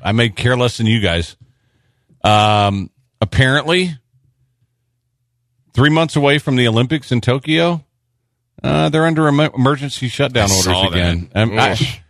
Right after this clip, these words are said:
Speaker 1: I, I, I hate to say it, but at this point, don't you have to just say, "You know what? This probably ain't happening."
Speaker 2: I mean, that's kinda what I would think is the way to go. Like, but man, there's so much attached to that.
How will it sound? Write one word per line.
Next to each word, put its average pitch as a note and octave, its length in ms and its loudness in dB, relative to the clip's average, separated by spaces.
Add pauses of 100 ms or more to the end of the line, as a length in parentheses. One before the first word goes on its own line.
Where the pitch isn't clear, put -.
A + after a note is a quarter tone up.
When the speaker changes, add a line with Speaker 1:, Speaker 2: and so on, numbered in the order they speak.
(200)
Speaker 1:
I, C3+ 180 2
I, D3 280 0 (440)
I C3+ 80 2
hate F#3+ 200 2
to D#3+ 80 -2
say A#2+ 260 0
it, A#2+ 120 -2
but G2+ 140 -4
at G2 80 -6
this B2 160 -2
point, D#3+ 260 -2
don't A#2+ 200 0
you B2+ 60 2
have G2+ 160 2
to F#2+ 80 -4
just E2 200 -4 (460)
say, - 180 -6
"You D#2+ 120 0
know F#2+ 120 0
what? E2 220 0 (100)
This F#2 120 -2
probably E2+ 320 0
ain't D#2 140 -4
happening." D#2 380 -4
Speaker 2:
I G#2+ 220 -6
mean, G#2+ 240 -6
that's B2 180 -4
kinda C3 240 -4
what G2+ 140 -4
I G2 120 -2
would A2 200 -8
think E2+ 320 -10 (140)
is E2+ 160 -12
the E2+ 80 -8
way E2 160 -4
to D#2+ 80 -8
go. E2 400 -4 (100)
Like, F2 220 -8 (600)
but G2 300 -4
man, G2+ 260 -4
there's F2 200 -10
so A2+ 360 -4
much G2 520 -4
attached F#2 520 -6
to E2 100 -10
that. D#2+ 320 -8